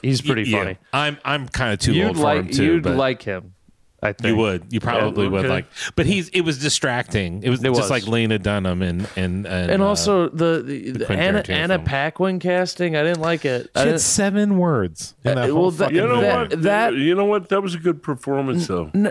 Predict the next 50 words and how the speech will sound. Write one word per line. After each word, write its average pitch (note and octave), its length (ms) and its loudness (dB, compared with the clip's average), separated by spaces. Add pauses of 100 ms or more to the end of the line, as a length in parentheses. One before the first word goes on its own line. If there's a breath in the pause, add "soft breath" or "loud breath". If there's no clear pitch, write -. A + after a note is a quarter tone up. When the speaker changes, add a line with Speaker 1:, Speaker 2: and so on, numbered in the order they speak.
Speaker 1:
n-, F3+ 180 -6 (360)
but A3+ 240 0 (340)
it, E3+ 180 -10
it F3 260 0
didn't G#3+ 380 2
l-, C#3+ 140 -6 (640)
I E3+ 100 2
was F3 240 0 (540)
arguing F3+ 400 2
with D3 100 2
someone. D3 300 0
I D#3+ 120 0
didn't G#3 200 2
think G3 160 2
she E3+ 140 2
looked D3+ 240 2
like C3 180 0
the A2 100 -8
kid. G2 460 -4 (920)
And F3 180 4
then G#3 160 2
on G3 140 2
Speaker 2:
Yeah. F#3 60 -2
Speaker 1:
top F#3 240 0
of F3 160 0
it, F3 180 0
it's D3+ 200 -4
just F3 220 0
like, E3+ 220 -2
you're, F#3+ 140 2
like, G3+ 280 0
forty F#3 920 0
or G2+ 60 -4
fifty. E3+ 640 -2
It's F#2 180 -2
Speaker 3:
Mm-hmm. C3+ 100 0
Speaker 1:
like, C3 220 0
there D3 100 2
was, D#3+ 240 0 (100)
I D3 100 0
felt F#3 300 -2
like F3+ 200 2
it E3 60 4
was D#3+ 160 0
meant E3 240 0
for E3 180 2
a C#3+ 60 2
younger D3 640 2
Speaker 3:
Hey, A#2+ 100 0
Suki, B2 640 -2